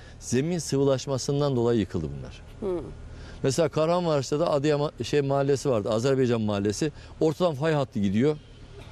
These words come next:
Speaker 1: Evet, şurası. Pardon, bir tutar mısınız arkadaşlar? Şu bölgeden fay hattı gidiyor.
Speaker 2: Burası.
Speaker 1: Şuradan. Burada bilim adamları diyorlar ki,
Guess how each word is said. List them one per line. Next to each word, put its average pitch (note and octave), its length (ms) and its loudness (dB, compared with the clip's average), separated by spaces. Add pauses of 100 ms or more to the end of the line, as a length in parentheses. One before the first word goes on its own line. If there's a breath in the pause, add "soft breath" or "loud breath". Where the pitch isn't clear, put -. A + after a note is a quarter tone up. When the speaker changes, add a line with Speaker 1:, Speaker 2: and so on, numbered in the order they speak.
(640)
Speaker 1:
Evet, D3+ 180 4 (280)
şurası. - 460 0 (360)
Pardon, D3 320 0
bir E3 60 -8
tutar D#3 260 0
mısınız A#2 300 -2
arkadaşlar? F#2 460 -2 (460 loud breath)
Şu G3+ 240 2
bölgeden D#3 340 4
fay C#3 200 2
hattı A2 200 -2
gidiyor. F2+ 300 0
Speaker 2:
Burası. - 320 -6
Speaker 1:
Şuradan. A2 380 2 (1500 loud breath)
Burada F#3 240 4
bilim F#3 180 2
adamları E3+ 420 2
diyorlar E3+ 280 2
ki, A#2+ 160 -2